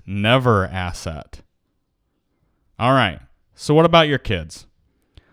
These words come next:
Well, wouldn't they rather inherit assets like your home or your bank accounts or your life insurance policies or your Roth I R As? I think their C P A would say so. Hopefully, you're starting to see that coordinating your beneficiaries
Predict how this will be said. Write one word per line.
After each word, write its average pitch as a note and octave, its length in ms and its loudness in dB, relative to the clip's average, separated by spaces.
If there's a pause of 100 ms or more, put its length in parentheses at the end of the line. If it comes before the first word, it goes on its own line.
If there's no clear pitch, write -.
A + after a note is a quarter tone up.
(160)
Well, C3 160 4
wouldn't F3+ 200 4
they E3 140 0
rather B2+ 420 0
inherit A2+ 380 -2
assets G#2+ 440 -6
like G#2+ 200 -4
your A2 100 -8
home G2+ 300 -6
or G2 60 -4
your F#2 120 -4
bank F#2+ 280 -6
accounts G2+ 440 -8
or F2 160 -8
your F2 140 -6
life G#2 240 0
insurance G#2+ 420 -6
policies G#2 680 -8
or F2 100 -8
your F2 140 -8
Roth G#2 320 -2
I G#2 100 -2
R G2 160 -2
As? G#2 360 -4 (800)
I B2+ 80 -2
think E3 160 -2
their E3+ 160 0
C F3 200 -4
P C#3 220 -4
A C#3+ 120 -2
would G#2+ 200 -10
say E2+ 220 -12
so. - 340 -16 (840)
Hopefully, C#3 580 -2
you're G#2+ 180 -2
starting C3 400 -2
to G#2+ 80 -4
see A#2+ 220 -4
that G#2 220 -6
coordinating B2 640 -2
your G2 80 -2
beneficiaries G2+ 1120 -4